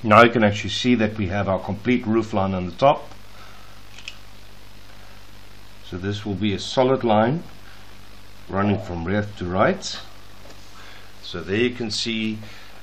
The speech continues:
the roof line in the back start and end.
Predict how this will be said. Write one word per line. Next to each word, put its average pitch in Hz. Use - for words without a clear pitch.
the 90
roof 107
line 107
in 101
the 95
back 101
start -
and -
end. 156